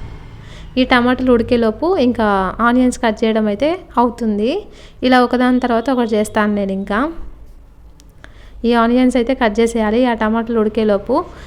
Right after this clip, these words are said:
ఇంక ఈరోజు టిఫిన్ వచ్చేసి, ఆ, మల్టీగ్రెయిన్‌తోని ఉప్మా చేశాను.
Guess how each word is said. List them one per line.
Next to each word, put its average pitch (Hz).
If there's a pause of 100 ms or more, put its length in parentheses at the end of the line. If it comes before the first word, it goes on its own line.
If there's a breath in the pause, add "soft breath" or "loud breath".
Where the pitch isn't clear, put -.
(160 loud breath)
ఇంక 226
ఈరోజు 226
టిఫిన్ 233
వచ్చేసి, 254 (260 loud breath)
ఆ, 220 (680 loud breath)
మల్టీగ్రెయిన్‌తోని 254
ఉప్మా 240
చేశాను. 226